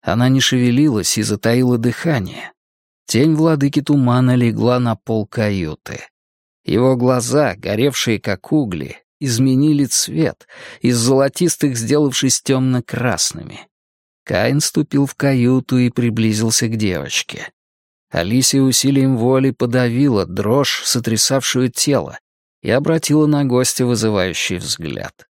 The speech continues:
Маг изобразил волчью улыбку, одобряя подобное проявление мужества. "Должно быть, это семейное. Все имеют склонность к геройству", добродушно заметил маг.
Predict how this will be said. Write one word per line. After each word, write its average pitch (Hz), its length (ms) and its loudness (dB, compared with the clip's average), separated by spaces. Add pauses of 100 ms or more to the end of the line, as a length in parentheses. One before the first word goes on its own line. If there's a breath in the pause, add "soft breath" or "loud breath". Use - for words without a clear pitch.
(560)
Маг - 400 0
изобразил 113 600 0
волчью 107 480 0
улыбку, 147 680 0 (100)
одобряя 139 640 0
подобное 123 600 -2
проявление 110 640 -2
мужества. - 680 -6 (1040)
"Должно 110 800 -2
быть, 113 360 -4
это 90 320 -4
семейное. 65 960 -4 (640)
Все - 520 0
имеют 76 380 0
склонность 110 880 -2
к - 40 -20
геройству", 92 960 -4 (360)
добродушно 117 720 0
заметил 104 480 -2
маг. 90 420 -6